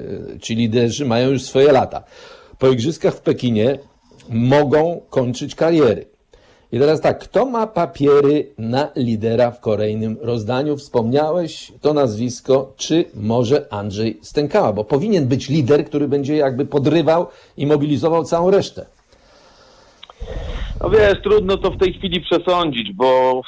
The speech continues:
Speaker 2: <laughs> bo, bo no, e, w sporcie, jak, jak sam doskonale wiesz, nie można niczego z jakimś dużym wyprzedzeniem założyć,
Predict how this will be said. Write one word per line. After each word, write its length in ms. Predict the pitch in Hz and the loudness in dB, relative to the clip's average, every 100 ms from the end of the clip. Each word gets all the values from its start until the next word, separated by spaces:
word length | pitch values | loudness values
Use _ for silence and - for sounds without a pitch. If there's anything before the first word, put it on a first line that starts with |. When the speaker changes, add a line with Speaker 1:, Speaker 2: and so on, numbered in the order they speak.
| - - | -8 -2
Speaker 2:
<laughs> 480 | 143 147 123 127 117 | -2 -2 -4 -2 0
bo, 180 | 131 | 0
bo 420 | 123 131 131 131 131 | 2 0 2 0 -2
no, 300 | 131 131 131 | -2 -2 -2
e, 1600 | 131 123 - - - - - - - - - 104 120 123 127 | -4 -8 -14 -20 -20 -20 -16 -14 -12 -12 -4 2 4 6 4
w 60 | 127 - | 2 -2
sporcie, 460 | 151 160 117 160 | 0 0 0 0
jak, 300 | 156 143 143 147 | 2 2 0 -2
jak 300 | 143 135 - | 0 0 0
sam 180 | 147 | -2
doskonale 560 | 143 143 - 143 139 139 | -2 -4 -4 -2 0 0
wiesz, 420 | 123 139 143 - 139 | 2 2 0 -2 -8
nie 120 | 139 | -6
można 320 | 135 139 135 139 | -4 -2 -2 -4
niczego 400 | 127 - 143 131 | -4 0 0 2
z 80 | |
jakimś 340 | 127 135 147 120 | 0 0 -4 -4
dużym 340 | 139 135 135 120 - | -2 -2 -4 -8 -8
wyprzedzeniem 640 | 117 135 - 127 131 135 127 | -2 -2 0 0 0 -4 0
założyć, 540 | 127 131 160 123 95 | 2 4 4 2 -6